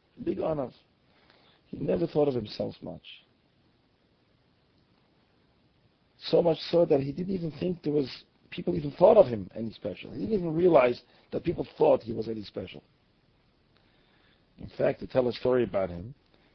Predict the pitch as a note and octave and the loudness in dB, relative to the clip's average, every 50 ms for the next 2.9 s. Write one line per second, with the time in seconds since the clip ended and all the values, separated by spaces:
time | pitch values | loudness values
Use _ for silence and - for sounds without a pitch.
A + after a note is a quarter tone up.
0 | _ - - - - - A#2+ A#2 G2+ G2 C#3 - - - - - _ _ _ _ | _ -12 -10 -10 -4 0 0 0 0 0 -4 -10 -16 -18 -20 -20 _ _ _ _
1 | _ _ _ _ _ _ _ _ _ _ _ _ _ _ _ _ _ _ _ _ | _ _ _ _ _ _ _ _ _ _ _ _ _ _ _ _ _ _ _ _
2 | _ _ _ _ _ _ _ _ _ _ _ _ _ _ _ - E3+ | _ _ _ _ _ _ _ _ _ _ _ _ _ _ _ -20 -20